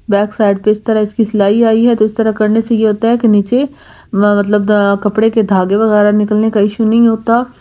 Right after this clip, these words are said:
तो ज-, जोड़ भी नहीं आता। तो ये देखिए यहाँ पर मेरे पास पर्ल है, मैंने बिल्कुल बारीक पर्ल ली हैं, zero size पर्ल ली हैं। तो इस तरह मैं इसको,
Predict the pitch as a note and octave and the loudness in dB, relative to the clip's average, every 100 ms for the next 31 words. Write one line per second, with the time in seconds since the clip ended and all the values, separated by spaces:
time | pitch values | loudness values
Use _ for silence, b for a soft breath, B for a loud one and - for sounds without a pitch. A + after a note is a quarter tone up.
0 | b b _ G3+ G3+ F3 G3 F#3+ A3 A#3 | b b _ 0 0 0 0 2 2 2
1 | A#3 A3+ A#3 A3+ G#3 G#3 G#3+ A#3 B B | 2 2 2 2 -2 0 -2 -2 B B
2 | B B B _ _ _ - A3 G#3 A3 | B B B _ _ _ -4 -2 -2 0
3 | A#3 G#3+ G#3+ G#3 G#3+ G#3+ G#3 G#3 G3+ - | 2 2 0 0 0 0 0 0 -2 -4
4 | G#3 G#3+ A#3 A3+ A#3+ A3 G#3 G3+ G#3 A3+ | 0 0 0 0 2 2 2 2 0 0
5 | A#3+ G3+ G3 F#3+ G#3+ A#3+ - G#3+ A3+ A#3 | 0 2 2 2 2 0 -2 0 2 2
6 | A3+ A3+ A3+ A#3 G3 G3+ A#3 A#3+ A#3 G#3 | 2 0 2 0 2 2 2 0 -2 -2
7 | G#3 G#3 G#3+ A#3 A3+ A3 A3 A#3 A#3 b | 0 0 2 0 2 0 0 -2 -4 b
8 | b b b _ - _ _ _ _ _ | b b b _ -20 _ _ _ _ _
9 | _ b b b b b A#3 C4+ A#3+ - | _ b b b b b -6 -6 -4 -2
10 | A3+ A3 A3 G#3+ G#3+ A3+ A#3 | -2 0 -2 -4 -4 -2 0